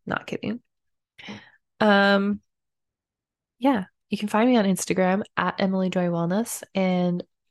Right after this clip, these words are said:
as always, all of the links for everything are down below. If I remember, I will link the candles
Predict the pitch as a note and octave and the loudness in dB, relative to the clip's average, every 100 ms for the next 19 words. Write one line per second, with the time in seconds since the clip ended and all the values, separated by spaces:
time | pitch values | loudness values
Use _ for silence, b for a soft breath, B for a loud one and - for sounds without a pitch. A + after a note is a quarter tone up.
0 | - F3 E3+ E3 F3 - - - - F3 | -8 -2 -2 -2 -4 -8 -10 -12 -2 0
1 | E3 E3+ F#3+ - F3+ F#3 F3+ F3+ F3+ E3+ | 2 2 2 0 2 2 2 -2 -2 -2
2 | - - - - - E3+ F3+ E3+ E3+ - | -6 -14 -8 -4 -4 -4 -6 -8 -8 -6
3 | E3 D#3+ E3 E3+ F#3 A3+ A3+ A3 A3 B | -4 -4 -4 0 4 6 6 6 2 B
4 | B B _ _ _ _ _ _ _ _ | B B _ _ _ _ _ _ _ _
5 | _ _ - G3 - F#3+ A#3 F#3 F#3 G#3 | _ _ -2 0 2 0 2 0 0 2
6 | G#3 F#3+ F3+ F3 F3 F#3+ - - - - | 2 2 -2 -2 -2 -4 -8 -8 -8 -6
7 | E3+ E3 F3+ G#3 A#3 A#3+ - | -4 -2 0 2 2 -2 -8